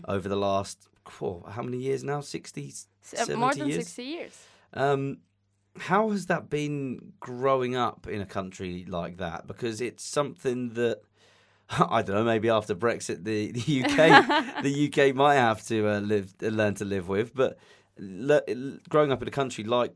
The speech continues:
Speaker 1: Britain, you know, it, it seems like another world. It seems worlds away from what I would be used to.
Speaker 2: Can you imagine, um, that fear that, that may, m-, you may sense of the change that Britain may face if they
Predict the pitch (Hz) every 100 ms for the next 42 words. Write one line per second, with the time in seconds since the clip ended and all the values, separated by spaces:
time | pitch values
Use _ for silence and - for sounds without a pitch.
0 | - - 104 - 90 92 101 101 92 98
1 | - _ _ _ _ - 117 - 123 113
2 | - 143 120 113 120 113 107 104 110 101
3 | 87 85 87 104 98 101 92 95 95 87
4 | 95 92 95 90 87 90 87 87 - 95
5 | 95 98 _ _ _ _ _ _ _ 240
6 | 254 285 277 254 254 233 220 214 208 -
7 | 214 208 202 196 202 _ - 208 214 -
8 | 240 226 202 196 190 190 180 175 _ -
9 | 190 180 185 196 - 208 202 _ 202 214
10 | 208 196 202 - 214 202 190 - _ 202
11 | 196 190 190 - 190 202 226 - - 190
12 | 185 _ - 208 202 196 190 185 - 196
13 | 190 - 185 196 - 190 - 180 175 170